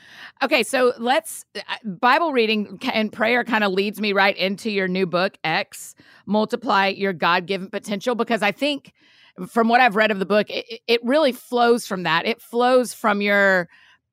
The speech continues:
private time with the Lord. It flows from who you are into how do we make a difference on the planet? 'Cause that's what everyone wants, especially right now in twenty twenty when we feel like the world may not be going the way we want it to. We, we wanna impact other people.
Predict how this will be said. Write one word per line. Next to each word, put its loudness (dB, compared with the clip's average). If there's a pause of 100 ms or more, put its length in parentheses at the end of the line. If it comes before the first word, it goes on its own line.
private 2
time 0
with -2
the -4
Lord. 2
It -4
flows 0
from 0
who 0
you -2
are 4
into 0 (300)
how 4
do 2
we -2
make 0
a 0
difference 0
on 0
the 0
planet? -4
'Cause -8
that's -2
what -2 (500)
everyone 2
wants, 0
especially -2
right -2
now -2
in -4
twenty -6
twenty -4
when -4
we -2
feel -4
like 0 (500)
the 0
world 4
may 0
not 0
be 0
going -2
the -4
way 0
we -2
want 2
it -6
to. -4
We, -4
we -4
wanna -2
impact -4
other -4
people. -10